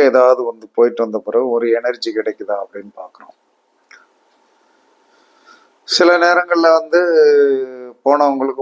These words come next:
உடனே எனர்ஜி கிடைச்சிரும். ஆனால்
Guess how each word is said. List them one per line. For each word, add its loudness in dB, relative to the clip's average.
உடனே 0
எனர்ஜி -2
கிடைச்சிரும். -6
ஆனால் -2